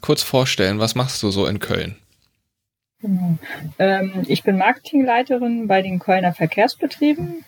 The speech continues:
Speaker 2: bin inzwischen zehn Jahre bei dem Unternehmen und habe vor fünf Jahren zusammen mit zwei Mitstreiterinnen das Netzwerk Women in Mobility gegründet.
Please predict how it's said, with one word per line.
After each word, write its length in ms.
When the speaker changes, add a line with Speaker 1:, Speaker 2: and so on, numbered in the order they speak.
Speaker 2:
bin 140
inzwischen 580
zehn 260
Jahre 340
bei 140
dem 140
Unternehmen 680
und 600
habe 500
vor 460
fünf 420
Jahren 680
zusammen 400
mit 120
zwei 220
Mitstreiterinnen 1120
das 300
Netzwerk 500
Women 400
in 140
Mobility 500
gegründet. 680